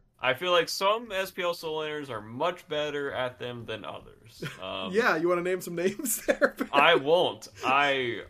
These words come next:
Speaker 1: I would like to just, I will take the politician approach since you're doing it.
Speaker 2: Uh-huh.
Speaker 1: Um, I,
Speaker 2: We
Speaker 1: I
Speaker 2: can't
Speaker 1: won't
Speaker 2: both
Speaker 1: say
Speaker 2: be
Speaker 1: any
Speaker 2: politicians. Someone, someone's gotta have
Speaker 1: We're
Speaker 2: some
Speaker 1: com-,
Speaker 2: scalding hot
Speaker 1: we're
Speaker 2: takes here.
Speaker 1: competing e-, we're, I'm your, uh, actually, no, we're not competing. I'm your, I'm your V P here.
Speaker 2: Oh, okay.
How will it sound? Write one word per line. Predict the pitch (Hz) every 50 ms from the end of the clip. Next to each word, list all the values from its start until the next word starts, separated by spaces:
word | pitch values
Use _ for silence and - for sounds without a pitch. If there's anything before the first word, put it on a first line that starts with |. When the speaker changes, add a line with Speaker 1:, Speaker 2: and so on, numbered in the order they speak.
| - - -
Speaker 1:
I | 127 143 160 180
would | 190 190 180 143 143
like | 151 151 156 156 - -
to | - 156 147 139
just, | 147 147 143 139 - - - - - - _ - - - _ _
I | - - - _ _
will | 453 - - _ _ _ _
take | - - _ _ _
the | - 277
politician | - - 247 240 240 226 220 - - 233 - - - 143
approach | 131 - - 131 120 104 117 - -
since | 135 131 127 -
you're | 165 165
doing | 139 123 117 113 113 113
it. | 110 - - _ _ _ _ -
Speaker 2:
Uh-huh. | - 170 175
Speaker 1:
Um, | 151 139 117 120 127 127 131 127 127 -
I, | - 107 156 175 202 208
Speaker 2:
We | 208 -
Speaker 1:
I | -
Speaker 2:
can't | 175 175 214 240
Speaker 1:
won't | 254 214
Speaker 2:
both | 214 247 269 226
Speaker 1:
say | 226
Speaker 2:
be | 240
Speaker 1:
any | 247 240
Speaker 2:
politicians. | 185 165 156 151 151 - 156 151 - 175 185 185 -
Someone, | - 233 294 370 349 262 202 180 170
someone's | - - 208 214 302 349 302 226 190
gotta | 180 180 165 160 156
have | 156 151 151
Speaker 1:
We're | 262 277 311
Speaker 2:
some | - - 381
Speaker 1:
com-, | 277
Speaker 2:
scalding | 156 147 147 143
hot | - 147 139 -
Speaker 1:
we're | 381 349
Speaker 2:
takes | 311 - 294 - -
here. | - 359 392
Speaker 1:
competing | 381 381 359 349
e-, | 349 339 359 - _ _ _ _ _ _ _ _ -
we're, | 294 277 - - -
I'm | - 170 208 220 240 240 233 233
your, | 233 233 226 226 220
uh, | 220 220 226 220 220 208 -
actually, | 117 180 180 - 175 165
no, | 160 147
we're | 143 151
not | 165 185 190
competing. | - 175 - - 175 170 165 165 156
I'm | 151 151 147 151
your, | 151 151 139 117
I'm | 101 143 147 151
your | 156 151 147
V | 131 143 143 139 131
P | - - 120 113 101
here. | - - - - 85 95 -
Speaker 2:
Oh, | 160 156 147 139 147
okay. | 156 - - 113